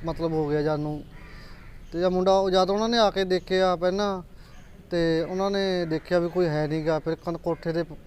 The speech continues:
ਗਵਾਂਢੀਆਂ ਨੇ ਪੌੜੀ 'ਚ ਮੰਗ ਕੇ ਚੜ੍ਹ ਕੇ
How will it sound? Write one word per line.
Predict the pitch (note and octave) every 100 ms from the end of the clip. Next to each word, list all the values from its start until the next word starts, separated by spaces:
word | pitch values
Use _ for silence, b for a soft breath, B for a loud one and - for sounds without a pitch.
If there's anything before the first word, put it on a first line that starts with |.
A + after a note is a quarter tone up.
| D#3+
ਗਵਾਂਢੀਆਂ | D#3+ D#3+ E3 F#3+
ਨੇ | G3
ਪੌੜੀ | F#3 E3 E3
'ਚ | D#3 F3 E3
ਮੰਗ | E3 E3
ਕੇ | D#3 E3
ਚੜ੍ਹ | E3 D#3+
ਕੇ | E3 F#3+ E3+